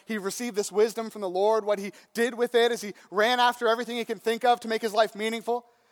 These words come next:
He ran after drunkenness and parties. He ran after building a kingdom for himself. He ran after riches. He ran after power.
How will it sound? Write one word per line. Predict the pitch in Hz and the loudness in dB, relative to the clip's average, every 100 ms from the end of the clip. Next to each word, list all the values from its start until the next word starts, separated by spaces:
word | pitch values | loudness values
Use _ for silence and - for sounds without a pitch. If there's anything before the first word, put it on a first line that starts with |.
| _ | _
He | 214 | -2
ran | 226 240 | 0 2
after | 226 226 | 2 0
drunkenness | 190 208 233 226 226 226 190 | -4 0 0 -2 -4 -4 -6
and | |
parties. | 180 220 233 240 240 | 0 4 4 2 -4
He | 220 | -4
ran | 214 226 | 0 0
after | 220 | -2
building | 208 214 220 214 | -2 0 0 0
a | |
kingdom | - - 247 226 | -8 -8 -6 -6
for | 220 | -6
himself. | 214 240 247 - - | 0 2 0 -2 -8
He | 226 | -4
ran | 226 | -2
after | 208 196 | -2 -4
riches. | 170 226 254 247 247 220 | 0 2 2 -4 -6 -6
He | |
ran | 208 214 | -4 -4
after | 196 156 | -4 -10
power. | - 240 247 247 | 0 4 4 4